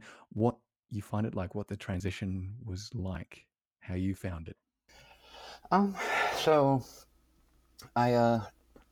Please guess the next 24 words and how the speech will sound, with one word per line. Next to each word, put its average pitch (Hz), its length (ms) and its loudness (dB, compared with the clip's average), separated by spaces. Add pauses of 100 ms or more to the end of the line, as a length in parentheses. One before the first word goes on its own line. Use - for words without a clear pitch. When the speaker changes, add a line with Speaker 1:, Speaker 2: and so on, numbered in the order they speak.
(1300)
Speaker 2:
I, 127 220 6
I 123 80 4
was 127 240 4
a 117 60 6
bit, 117 460 4 (500)
um, 98 540 -2 (1200)
um, 92 560 0 (600)
I'm 98 80 -6
trying 95 160 -2
to 85 40 -2
look 82 120 -8
for 85 100 -6
a 87 60 -8
good - 220 -10
word 87 280 -4
here. 85 340 -2 (200)
Uh, 92 360 4
I - 480 -18
don't 95 120 0
know 90 80 2
about - 300 -2
anxious, 90 400 -4
but, - 300 -2
um, 90 440 0